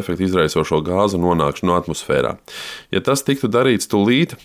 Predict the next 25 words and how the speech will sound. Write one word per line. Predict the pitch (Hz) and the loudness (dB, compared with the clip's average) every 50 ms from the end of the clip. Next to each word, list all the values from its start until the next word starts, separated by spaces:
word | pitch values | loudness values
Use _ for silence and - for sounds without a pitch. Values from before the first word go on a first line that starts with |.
| _ _ _ - - | _ _ _ -8 -2
divdesmit, | 98 104 117 131 135 131 - 107 92 | 2 2 2 2 2 0 0 -4 -2
trīsdesmit | - 110 113 120 123 120 - - 104 92 | -2 -2 -2 0 0 -2 -2 0 0 0
gadu | 90 85 95 | 2 2 2
laikā | 107 117 123 - 113 95 | 2 2 2 2 0 0
situācija | - - 117 - - 110 95 - - 95 | 0 -2 -2 0 2 2 2 2 0 0
varētu | 92 104 117 110 92 - - 104 | 0 2 2 2 2 2 0 0
uzlaboties | 107 113 110 104 98 90 85 - - 80 76 - - | 0 0 0 2 2 2 2 2 -2 -2 -2 -2 -4
un | 85 | -4
globālā | 78 92 104 104 101 92 82 80 80 78 - | 0 2 2 2 4 4 4 4 2 2 2
temperatūra | - 107 113 120 113 - - 98 95 92 | 0 0 0 0 -2 -2 0 0 0 0
varētu | 92 101 107 101 92 - - - | 2 2 2 2 0 -2 -6 -10
stabilizēties. | - - - - 113 95 80 76 67 67 64 - 58 - - - 50 50 - - _ - - - - - - - - - - - - - | -12 -6 -2 0 0 2 2 2 2 0 0 -2 -4 -4 -4 -4 -6 -8 -8 -10 _ -20 -20 -18 -16 -14 -14 -14 -14 -16 -18 -12 -4 -2
Zinātnieki | 123 135 147 135 123 127 127 120 107 | 0 2 2 2 2 2 2 2 2
gan | 113 110 117 135 | 2 2 2 2
uzsver, | 151 - - 131 107 95 | 0 0 2 2 2 2
ka | - - 95 | 2 -2 -2
pat | - - 123 - - | 0 0 -4 -2 0
par | - 117 - | -2 0 0
spīti | - - - 113 110 117 139 135 131 123 | 0 -4 -2 0 0 0 0 0 0 0
izlēmīgai | 110 107 98 90 85 85 85 82 80 82 85 98 | 0 2 2 2 2 2 0 0 2 2 2 2
rīcībai, | 117 120 - 117 107 87 87 80 80 80 | 2 0 0 0 0 2 2 0 0 0
atsakoties | - 87 101 127 - - 131 - - 92 85 - 80 76 - - | 0 0 -2 0 0 -2 -4 0 2 0 0 2 0 -2 0 0
no | 82 82 80 | -2 -2 2
fosilajiem | - 101 101 - - 98 85 85 85 82 80 - | 2 0 0 2 2 0 2 2 2 0 0 0
kurināmiem, | - 131 131 127 117 107 104 104 101 98 92 | 0 0 2 2 2 2 2 2 2 2 2